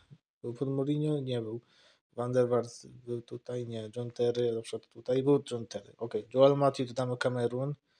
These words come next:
Jan Zomer. Jan Zomer, on nie był na pewno. Liverpool, Lille, tutaj nie, skip.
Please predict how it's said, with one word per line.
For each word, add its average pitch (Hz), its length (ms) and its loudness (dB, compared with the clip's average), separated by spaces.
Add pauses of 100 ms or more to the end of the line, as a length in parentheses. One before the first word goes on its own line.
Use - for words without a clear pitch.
(640)
Jan 139 300 -2
Zomer. 123 480 -4 (1300)
Jan 127 300 2
Zomer, 123 540 -4 (120)
on 120 100 -10
nie 120 160 -6
był 120 140 -10
na 120 100 -10
pewno. 120 560 -4
Liverpool, 117 560 -10
Lille, 113 300 -12
tutaj 113 380 -20
nie, 110 140 -16
skip. - 400 -10